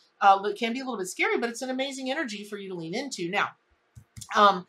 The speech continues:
more positively, uh, around June second, Venus enters Cancer. And so, in spite of the unusual twists and turns in finance and career,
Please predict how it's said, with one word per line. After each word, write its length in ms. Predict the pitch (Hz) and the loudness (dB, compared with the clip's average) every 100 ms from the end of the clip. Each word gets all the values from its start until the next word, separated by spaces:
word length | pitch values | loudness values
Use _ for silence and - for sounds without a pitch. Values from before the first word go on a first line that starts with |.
| - - | -20 -8
more 160 | 180 175 | 0 2
positively, 920 | - 392 427 415 254 208 180 165 175 - - _ | 10 10 10 2 -4 -2 0 -2 -4 -14 -20 _
uh, 300 | 202 196 180 202 | 6 10 10 8
around 300 | 202 202 185 | 4 2 0
June 180 | 175 175 | -6 -4
second, 540 | - 339 247 196 185 | 0 2 2 -4 -6
Venus 320 | 214 254 262 | -8 -6 -6
enters 280 | 214 202 165 | -6 -6 -10
Cancer. 560 | - 269 262 190 175 - | -10 -10 -8 -6 -6 -6
And 120 | 180 | -10
so, 520 | 175 - 415 269 214 | -6 2 4 6 6
in 120 | 202 208 | 6 2
spite 300 | - 262 370 | 6 6 6
of 80 | |
the 120 | 311 220 | 0 -4
unusual 440 | 196 190 180 170 | -6 -8 -8 -10
twists 300 | - 214 - | -8 -10 -8
and 160 | 180 175 | -10 -8
turns 320 | 185 175 170 | -6 -6 -8
in 100 | 165 | -6
finance 360 | 170 165 160 | -6 -6 -10
and 120 | 170 160 | -16 -10
career, 360 | 165 160 156 | -4 -4 -6